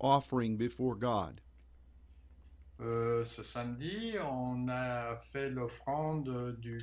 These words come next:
Speaker 2: premier samedi de prière.
Speaker 1: was to ask him for the gifts of the evangelist.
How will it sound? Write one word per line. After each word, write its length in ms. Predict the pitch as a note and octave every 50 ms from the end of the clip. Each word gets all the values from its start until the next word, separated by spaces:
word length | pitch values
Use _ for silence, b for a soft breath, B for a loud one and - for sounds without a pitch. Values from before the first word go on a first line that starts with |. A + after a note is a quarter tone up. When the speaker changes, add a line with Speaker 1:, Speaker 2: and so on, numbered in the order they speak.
| A#2 -
Speaker 2:
premier 400 | - C3+ C3+ C3+ C3+ C#3 C#3 C3
samedi 480 | C3 - C3+ B2+ B2+ B2+ B2+ C3+ C3+
de 140 | B2 C3 B2 B2 -
prière. 520 | - - - D3 D3+ F3 G3+ A#3 B3 B3 B3+ B3 - - - - - D#3
Speaker 1:
was 260 | E3+ E3+ E3 D#3+ -
to 240 | - F3+ E3 E3 E3+
ask 380 | F3 F#3+ G#3+ A#3+ - - -
him 300 | D#3 C#3+ D3 D3 D3+ D#3
for 180 | C3 - D3 C3
the 80 | B2+
gifts 640 | A#2 G#2 G#2+ C3+ E3 F#3+ G#3 - - - - - - - - - - - -
of 160 | D3 D3+ C3
the 160 | C3+ D3 D3 D3
evangelist. 840 | C3 D3+ D#3 D3+ C#3+ C3+ A2 G2+ F#2 F2+ E2 F2 - - - -